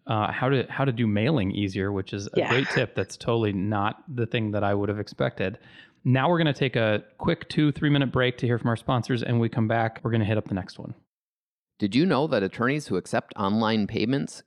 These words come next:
Speaker 3: get paid thirty-nine percent faster on average than those using traditional payment methods?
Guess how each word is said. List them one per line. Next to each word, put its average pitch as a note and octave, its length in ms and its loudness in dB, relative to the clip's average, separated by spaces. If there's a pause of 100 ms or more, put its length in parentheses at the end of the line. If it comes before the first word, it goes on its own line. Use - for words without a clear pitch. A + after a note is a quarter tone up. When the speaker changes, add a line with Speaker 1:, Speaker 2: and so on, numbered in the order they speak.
Speaker 3:
get - 220 -4
paid G#2 240 -2
thirty-nine B2 760 0
percent B2 400 -4
faster A#2 380 0
on A2 140 2
average A#2 400 -2
than G2+ 180 0
those A2+ 320 2
using G#2 320 0
traditional G2 420 -2
payment D3 340 -2
methods? F3 520 -6